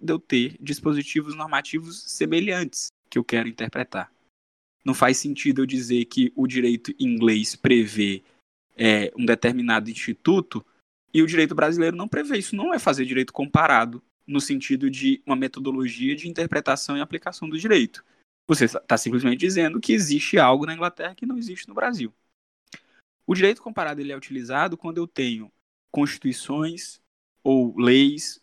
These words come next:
que têm textos, dispositivos similares, que têm um certo contexto jurídico, político e social similar, e que naquele país aquela cláusula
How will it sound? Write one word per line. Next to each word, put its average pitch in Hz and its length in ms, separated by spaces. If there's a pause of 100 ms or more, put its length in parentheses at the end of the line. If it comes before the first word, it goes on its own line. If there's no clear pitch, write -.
(120)
que - 140
têm 120 340 (300)
textos, 160 560
dispositivos 127 760
similares, 120 720 (420)
que 160 140
têm 143 200
um 143 60
certo 147 420
contexto 143 800
jurídico, 131 680
político - 440
e 123 40
social 135 640
similar, 139 600 (480)
e 247 120
que 233 160
naquele 147 440
país 175 420
aquela 156 400
cláusula 151 640